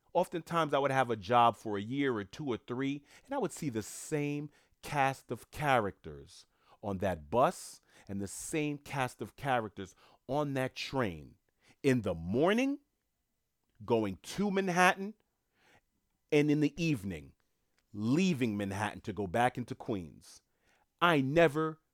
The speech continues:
made a friend on that route. Think about that for a moment, people. Remember, we had a,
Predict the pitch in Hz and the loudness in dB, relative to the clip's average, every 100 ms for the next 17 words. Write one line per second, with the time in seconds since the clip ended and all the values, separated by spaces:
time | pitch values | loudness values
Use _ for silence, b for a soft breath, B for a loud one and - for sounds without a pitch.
0 | 98 110 147 131 113 - - 117 - - | -4 2 2 2 -2 -6 -8 -8 -10 -6
1 | 127 104 92 90 _ _ _ 117 107 98 | -2 -2 -4 -10 _ _ _ -4 -2 -2
2 | 82 95 - - 87 73 - _ - _ | -4 -8 -8 -10 -12 -12 -16 _ -20 _
3 | _ _ _ _ _ _ _ _ _ _ | _ _ _ _ _ _ _ _ _ _
4 | _ _ _ - - - 359 233 139 120 | _ _ _ -20 -6 0 2 0 0 0
5 | 104 123 101 - 113 95 90 90 85 - | 0 -4 -6 -6 -4 -4 -4 -8 -12 -12
6 | 113 101 87 185 370 - 170 247 220 220 | -10 -10 -6 -4 -2 -4 -2 2 4 4
7 | 175 | 4